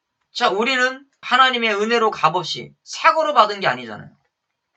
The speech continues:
우리는 구원이 사기 아니라고 했습니다. 값없이 의롭다 하심을 얻었다. 그러니까 우리는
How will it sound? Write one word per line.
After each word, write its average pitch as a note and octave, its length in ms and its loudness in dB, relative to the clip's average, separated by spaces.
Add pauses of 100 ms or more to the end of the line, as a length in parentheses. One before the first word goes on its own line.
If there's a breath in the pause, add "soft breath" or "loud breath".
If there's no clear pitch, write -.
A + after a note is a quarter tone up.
(760)
우리는 B3+ 420 -2
구원이 A3 440 2
사기 C#4 360 0
아니라고 D#3 360 0
했습니다. A2+ 580 -12 (960)
값없이 B3 540 0
의롭다 B3+ 560 0
하심을 A3+ 380 0
얻었다. - 560 -10
그러니까 C4+ 320 -2
우리는 B3 520 -4